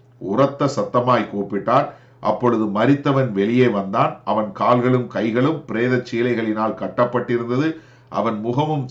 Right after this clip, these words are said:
சீலையால் சுற்றப்பட்டிருந்தது. இயேசு அவர்களை நோக்கி, "இவனை கட்டவிழ்த்து விடுங்கள்" என்றார்.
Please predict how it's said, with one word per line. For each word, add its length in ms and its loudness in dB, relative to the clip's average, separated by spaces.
சீலையால் 500 4
சுற்றப்பட்டிருந்தது. 1040 0
இயேசு 460 0
அவர்களை 380 0
நோக்கி, 500 -2
"இவனை 300 0
கட்டவிழ்த்து 600 2
விடுங்கள்" 540 2
என்றார். 520 -4